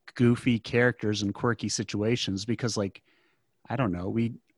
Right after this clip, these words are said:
everyone who is alive now, I mean, we want them to be Catholic, but, like, you know what I mean? Like, people, when they think of the afterlife, they think of goofy scenarios,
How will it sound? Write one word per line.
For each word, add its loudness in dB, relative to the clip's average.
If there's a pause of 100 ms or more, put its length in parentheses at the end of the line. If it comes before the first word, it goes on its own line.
(320)
everyone 6
who 2 (400)
is -2
alive 2
now, 0 (1200)
I 2
mean, -2
we 0
want 0
them 0
to -4
be -6
Catholic, -4
but, -6
like, -6
you 4
know 4
what 4
I 0
mean? 0
Like, -4
people, 2 (720)
when 4
they 6
think 0
of 0
the 2
afterlife, 0
they -2
think 0
of -4 (760)
goofy -2
scenarios, -4